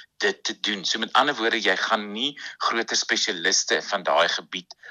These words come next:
op 'n verhoog sien as hulle vier nie. En nou ongelukkig kom ek dan nou by aan die einde, maar daaroor sal ek later om verskoning vra. Dis natuurlik vir my groot voorreg en elke keer wat ons hierdie kwintet speel,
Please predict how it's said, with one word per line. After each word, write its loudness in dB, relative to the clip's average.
op -6
'n -4
verhoog -2
sien 0
as 2
hulle -4
vier -8
nie. -12
En -4
nou 6
ongelukkig 2
kom -2
ek 6
dan 0
nou 0
by 4
aan -2
die -4
einde, 0
maar -2
daaroor 4
sal 2
ek 0
later 4
om -4
verskoning 0
vra. 6
Dis 4
natuurlik 2
vir -4
my 6
groot 2
voorreg 4
en -2
elke 6
keer -2
wat 0
ons 0
hierdie -12
kwintet -4
speel, 0